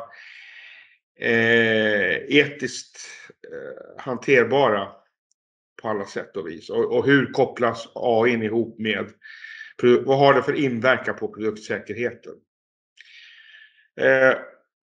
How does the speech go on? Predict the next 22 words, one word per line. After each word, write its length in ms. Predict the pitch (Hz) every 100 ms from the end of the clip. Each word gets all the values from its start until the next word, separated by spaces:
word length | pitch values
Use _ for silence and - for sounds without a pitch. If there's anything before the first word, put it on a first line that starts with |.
| _ _
det 100 | 151
här 260 | 156 160 151
har 180 | 151 151
även 320 | 139 127 123
gjort 300 | 123 120 -
då 160 | 117 110
att 160 | 110
de 160 | 117 104
här 100 | 107
frågorna 440 | - 113 107 104
kommer 340 | 104 120 113 127
in 340 | 165 180 165
i 100 | 127
de 260 | 117 110 110
direktiv 640 | 117 113 - 147 160 165
som, 520 | - 156 135 127 -
och 240 | - 120 -
förordningar 580 | 120 135 147 151 151 147
som 200 | 127 117
är 160 | 117
under 240 | 110 107 113
översyn 800 | 110 107 104 147 160 165 165